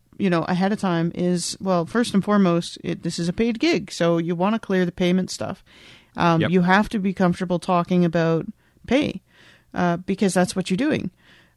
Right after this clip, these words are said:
Speaker 1: Uh, so you need to get first, well, first of all, you need to get them to agree to your fees and et cetera, et cetera, but also consider if there's going to be a fee for a no-show.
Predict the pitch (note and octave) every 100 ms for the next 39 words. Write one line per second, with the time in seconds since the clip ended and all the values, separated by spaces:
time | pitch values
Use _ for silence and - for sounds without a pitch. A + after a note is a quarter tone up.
0 | - F3+ F3 E3+ - F#3+ F#3+ A#3 A3 G#3+
1 | G3+ G3 F3+ F#3 F3 - G3+ G#3+ - -
2 | F3+ E3 - A3+ - F3 E3+ E3+ E3+ D#3+
3 | E3+ D#3+ D#3+ E3 D#3+ _ E3 E3 D#3+ E3
4 | D#3 - F3 - F3 F3 E3 F3 E3 D#3
5 | D3+ D#3+ - F3 - F#3+ E3 F#3 B3 -
6 | F#3 E3+ F3+ - F3 F3 E3+ D#3+ A#3 A#3+
7 | F#3 - - - - A#3 F#3 A3+ D#4 D4
8 | - A#3 - G#3+ G#3 - F#3+ F#3 G3 F#3+
9 | G#3 G3 G3 G3 F#3+ - - F#3+ F#3+ -
10 | F3+ E3+ E3+ E3 E3 - E3 E3+ C#4 -
11 | -